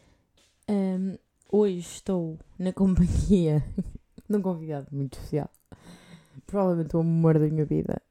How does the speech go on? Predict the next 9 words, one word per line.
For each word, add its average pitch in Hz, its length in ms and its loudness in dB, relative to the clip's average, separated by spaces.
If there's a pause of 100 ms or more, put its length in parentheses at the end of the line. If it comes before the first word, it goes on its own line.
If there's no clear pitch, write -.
(140)
chamado 147 460 0 (320)
Um 196 280 12
Belo 160 400 2 (280)
Copo - 400 2
de 156 100 -8
Tinto. 165 440 -8 (360)
E 220 100 0
é 247 60 2
tu, 247 240 -6